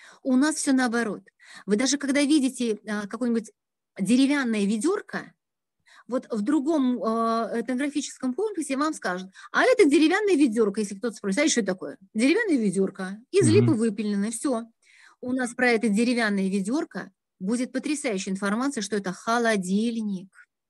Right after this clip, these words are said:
Speaker 1: Это холодильник, это действительно так, потому что в таком деревянном ведёрке, плотно закрытом, с грамотной ручкой правильной, которая является замочком и так далее, и так далее,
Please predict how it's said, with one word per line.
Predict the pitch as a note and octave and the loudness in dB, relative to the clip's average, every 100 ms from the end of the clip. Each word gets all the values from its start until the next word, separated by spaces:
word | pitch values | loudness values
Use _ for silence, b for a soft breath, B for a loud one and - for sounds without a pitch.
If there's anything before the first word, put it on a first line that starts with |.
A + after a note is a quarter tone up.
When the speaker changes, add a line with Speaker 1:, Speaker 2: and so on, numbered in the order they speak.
| _ _ _ - | _ _ _ -10
Speaker 1:
Это | G3 F#3+ | -8 -6
холодильник, | F#3+ F#3+ F3+ E3+ A#3+ A3+ | -6 -6 -6 -6 -6 -6
это | E3+ | -8
действительно | F#3 E4 F4 E4 | -8 -8 -6 -6
так, | C4+ C#4 | -6 -8
потому | G#3+ G3+ G3 G3 | -6 -2 0 -2
что | G3+ G3 B B | -4 -6 B B
в | - | -4
таком | A#3+ A#3+ A#3 G3 | -2 2 2 4
деревянном | G#3 A3 G#3+ F3+ D#3+ | 2 2 0 -4 -8
ведёрке, | E3+ F3 B3+ E4+ F#3+ | -10 -4 -2 -2 -6
плотно | - A3+ B3 - D#3+ E3 B B - | -6 -2 -2 -2 -8 -8 B B -10
закрытом, | F3 F3+ - F#3+ C#4+ F4 A3+ - B B | -4 -4 -2 2 4 4 0 -4 B B
с | - - G#3 F#3 | -12 -6 -4 -2
грамотной | F3+ A3 G#3+ F#3+ F#3+ | -2 0 -2 -2 -4
ручкой | F#3 B3 F#4 - G3+ | 0 2 2 0 -4
правильной, | G#3 A3+ G#3 F3 E3 | -2 -2 -2 -6 -8
которая | F#3+ G3+ F#3 | -8 -6 -4
является | F#3+ G#3+ F#3 D#3+ | -2 -4 -6 -10
замочком | D#3 D3 E3 C4+ F4+ - F#3 F#3+ | -14 -12 0 2 4 0 -4 -4
и | |
так | F#3 G3 | -2 -2
далее, | G3 D#3 | -2 -6
и | |
так | D#3+ E3+ | -8 -4
далее, | C4 E4 | -2 -2